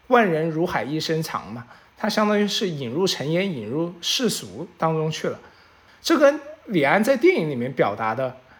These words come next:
又是不一样。李安在电影里表达的是人物的内心，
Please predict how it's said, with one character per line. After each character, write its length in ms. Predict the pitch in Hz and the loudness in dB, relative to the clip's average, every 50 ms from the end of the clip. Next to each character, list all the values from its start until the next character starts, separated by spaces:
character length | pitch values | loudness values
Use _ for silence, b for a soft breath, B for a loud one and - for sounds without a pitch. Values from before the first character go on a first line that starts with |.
| b b b b b - | b b b b b 0
又 100 | 208 185 | 2 2
是 140 | - - 175 | 2 2 -2
不 120 | 156 165 | -2 -2
一 60 | 147 | 0
样。 260 | 151 156 135 120 113 120 | 0 0 0 0 -2 -2
李 60 | 147 | -2
安 160 | 190 247 311 359 359 - | -2 -2 -2 -4 -6 -6
在 140 | 311 320 | -4 0
电 180 | 302 381 370 311 | 2 2 4 4
影 60 | 240 | 4
里 60 | 233 | 4
表 220 | 233 233 208 143 131 | 4 4 2 0 0
达 160 | 127 120 135 | -2 -4 0
的 220 | 151 190 190 190 B B B B B _ | 2 2 0 0 B B B B B _
是 300 | - - - 277 214 196 | -8 -4 -2 0 0 0
人 240 | - 185 - - | 0 0 0 0
物 120 | 170 214 254 | 0 0 0
的 120 | 254 262 | 0 0
内 200 | 285 359 349 247 | 0 0 0 0
心， 560 | 196 - - - 247 247 240 247 320 370 - | 2 2 2 2 4 4 4 4 2 0 -6